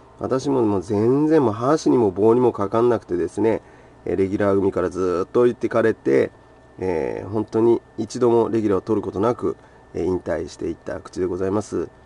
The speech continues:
で、まあ、まずは言いたいのはですね、レギュラー組になる、これはこれですごく幸せなことですし、頑張ってもらいたいと思いますが、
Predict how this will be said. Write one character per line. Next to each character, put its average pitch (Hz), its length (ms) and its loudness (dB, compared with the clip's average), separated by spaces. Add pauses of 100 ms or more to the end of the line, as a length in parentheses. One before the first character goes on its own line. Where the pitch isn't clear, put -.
(320)
で、 113 320 0 (460)
ま 143 160 4
あ、 110 140 0
ま 180 200 2
ず 202 100 -2
は 185 300 2 (320)
言 139 80 -6
い 156 60 -10
た 208 100 2
い 220 60 2
の 185 60 4
は 117 60 4
で 78 120 -2
す - 100 -10
ね、 110 220 -2 (560)
レ 107 160 0
ギ 139 80 2
ュ 185 40 6
ラ 208 120 4
ー - 20 0
組 214 160 2
に 208 120 2
な 208 140 6
る、 202 140 2 (220)
こ - 120 -12
れ 123 80 -4
は 165 140 2
こ 190 100 4
れ 196 80 8
で 190 120 6
す - 120 -6
ご 160 160 0
く - 340 -4
幸 123 280 0
せ 131 100 -2
な 127 60 2
こ 123 140 -4
と 131 100 -2
で 113 80 0
す - 80 -10
し、 - 160 -10
頑 104 140 0
張 107 80 -2
っ - 40 -4
て - 80 -8
も 87 120 -2
ら 92 80 0
い 90 40 -4
た - 80 -6
い 95 80 0
と - 80 -8
思 98 120 -2
い - 20 0
ま 110 100 -2
す 104 120 -10
が、 113 240 0